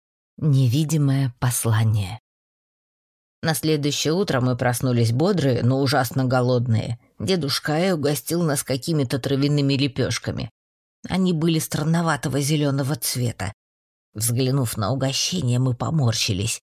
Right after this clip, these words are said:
но стали есть из вежливости, чтобы не обидеть гостеприимного хозяина.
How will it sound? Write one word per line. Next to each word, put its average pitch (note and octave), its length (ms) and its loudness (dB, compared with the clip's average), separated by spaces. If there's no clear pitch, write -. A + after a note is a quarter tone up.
но G#3+ 220 0
стали E3+ 420 -2
есть C#3 420 0
из D3+ 160 -2
вежливости, A#2+ 760 -2
чтобы - 360 -4
не A3 220 2
обидеть C3+ 440 -2
гостеприимного B2 840 0
хозяина. A#2+ 800 -2